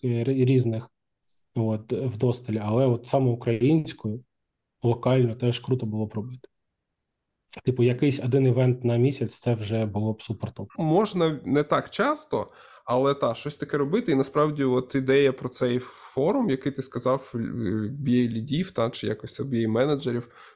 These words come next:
Speaker 2: назвати, можна подумати про таку ініціативу якось. Може, нам всім зібратися і зробити таку, таку штуку, за-, із, як це ск-, отримати ендорсмент від A B A і, і там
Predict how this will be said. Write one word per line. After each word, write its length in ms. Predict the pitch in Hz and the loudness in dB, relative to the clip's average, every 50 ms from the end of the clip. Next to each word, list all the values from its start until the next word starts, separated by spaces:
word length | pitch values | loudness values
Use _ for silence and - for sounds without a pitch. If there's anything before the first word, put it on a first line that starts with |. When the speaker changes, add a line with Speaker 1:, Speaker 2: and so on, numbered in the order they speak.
| _ - | _ -6
Speaker 2:
назвати, 440 | 117 123 127 123 135 165 160 - 123 | -4 0 0 0 0 0 0 -2 0
можна 240 | 123 131 135 151 | 0 0 0 -2
подумати 720 | 135 - 135 147 170 180 165 156 - - 160 156 156 151 - - _ _ | -6 -6 -4 -2 0 0 0 -2 -2 -2 -2 0 -2 -2 -4 -10 _ _
про 160 | - 151 151 151 | -12 -10 -8 -6
таку 280 | - 151 - - 151 | -6 -6 -4 -2 0
ініціативу 960 | 151 151 156 - - 147 139 - - 175 160 143 147 113 107 85 - - - 69 | 0 0 -2 -2 -4 -6 -6 -4 -4 -4 -2 -2 -2 -4 -4 -4 -6 -6 -8 -6
якось. 340 | - 117 - - 117 - - | -6 -8 -8 -10 -12 -8 -6
Може, 200 | - 135 147 147 | -4 -4 -2 0
нам 200 | 160 165 156 160 | 0 0 -2 -2
всім 320 | - - - 170 170 160 | -4 -6 -2 0 0 0
зібратися 800 | 147 147 147 156 151 147 147 139 127 - - 127 - - - - _ - - - - - _ _ | 0 -2 -2 0 0 0 0 0 0 -2 -6 -10 -10 -12 -14 -16 _ -20 -20 -20 -20 -20 _ _
і 260 | - 131 135 135 135 135 - - - _ _ _ | 0 2 4 4 2 0 -4 -10 -20 _ _ _
зробити 600 | 127 131 139 143 143 143 151 151 151 139 - 123 | -6 -2 -2 -2 0 2 2 2 2 2 0 -2
таку, 440 | 110 - 127 - - 113 107 107 117 | -6 -6 -8 -6 -2 -2 -2 0 -2
таку 240 | - - - - - | -4 -6 -8 -8 -10
штуку, 420 | - - - 139 135 131 - 95 | -12 -6 -4 -4 -4 -2 -2 -4
за-, 420 | 110 117 117 117 120 117 113 113 80 | -2 0 0 2 2 2 2 0 0
із, 560 | - 95 117 120 117 117 120 - - 127 131 | -2 0 0 0 0 -2 -4 -6 -8 -4 -2
як 220 | 117 110 - - | -2 -2 -4 -6
це 100 | - - | -8 -8
ск-, 340 | 107 - - - - 101 107 | -8 -6 -4 -2 0 0 0
отримати 440 | 98 - - 147 143 135 127 131 127 | 0 0 2 2 4 4 4 2 2
ендорсмент 600 | 127 131 123 127 131 135 131 - - 113 117 - | 2 2 2 2 2 2 2 0 -2 -4 -2 -2
від 140 | 117 110 - | -4 -2 0
A 160 | 117 113 113 117 117 | 0 0 0 0 0
B 40 | |
A 340 | 117 117 117 117 123 131 123 110 | 2 2 2 4 4 4 2 2
і, 680 | 113 110 104 - - - 107 107 104 104 104 104 101 98 | 0 0 -2 -4 -4 -4 -4 -2 -2 -2 -2 -2 -4 -6
і 40 | |
там 380 | - - - - - - - | -6 -6 -6 -6 -6 -6 -8